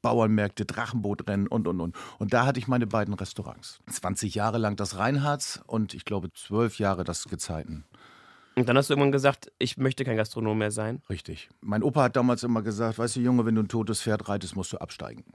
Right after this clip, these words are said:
Speaker 1: So, und bevor man den Läden anmerkt, dass ich keine Lust mehr dazu habe, habe ich sie vorher abgegeben. Es dauert ja auch seine Zeit. Ich habe den Entschluss schon vor langer Zeit getroffen. Das war noch vor Corona.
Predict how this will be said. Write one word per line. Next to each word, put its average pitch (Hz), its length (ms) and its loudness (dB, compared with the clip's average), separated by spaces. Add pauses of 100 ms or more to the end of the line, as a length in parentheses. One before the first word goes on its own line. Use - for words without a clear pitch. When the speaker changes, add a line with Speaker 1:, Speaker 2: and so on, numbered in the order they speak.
Speaker 1:
So, 87 120 -6
und 87 100 -6
bevor - 240 2
man 113 240 4
den 107 140 2
Läden 117 300 4
anmerkt, 127 720 2
dass 104 160 -2
ich 110 120 -6
keine 101 200 0
Lust 120 220 0
mehr 127 120 -2
dazu 113 280 -4
habe, 104 260 0
habe 95 140 -4
ich 90 100 -6
sie 92 180 -6
vorher 135 320 0
abgegeben. 110 580 -2 (640)
Es - 260 -8
dauert 156 360 6
ja 147 80 4
auch 127 100 6
seine 120 260 2
Zeit. 120 360 2
Ich - 120 -4
habe 123 120 -2
den 110 100 2
Entschluss - 420 -2
schon 117 200 0
vor 107 160 0
langer 165 240 6
Zeit 165 260 2
getroffen. 143 380 0
Das 113 180 0
war 107 100 2
noch 98 140 0
vor 98 180 -4
Corona. 131 520 0